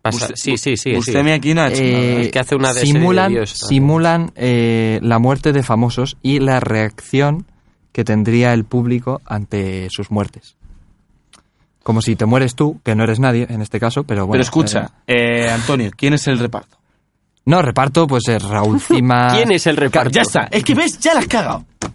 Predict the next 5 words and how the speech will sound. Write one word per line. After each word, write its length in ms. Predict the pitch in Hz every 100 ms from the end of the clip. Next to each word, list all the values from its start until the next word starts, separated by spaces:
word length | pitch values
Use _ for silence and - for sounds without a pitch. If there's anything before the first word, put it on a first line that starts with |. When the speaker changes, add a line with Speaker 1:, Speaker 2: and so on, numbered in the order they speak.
| _ _ _ _ _ _
Speaker 3:
¿Por 180 | _ 117
qué? 200 | - 165 - _
Speaker 2:
Raúl 320 | 151 202 311
Cimas 480 | - 202 190 226 -
es 320 | 190 233 -